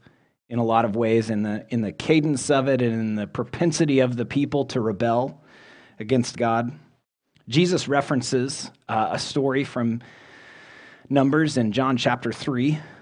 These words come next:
a very odd story. And the connection is, um,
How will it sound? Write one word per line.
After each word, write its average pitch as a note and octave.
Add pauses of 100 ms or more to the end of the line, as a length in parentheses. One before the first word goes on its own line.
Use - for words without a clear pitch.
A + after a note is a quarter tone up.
(160)
a G#2
very C#3+
odd C#3
story. E2+ (1300)
And G#2+
the G2+
connection B2
is, G#2
um, F#2+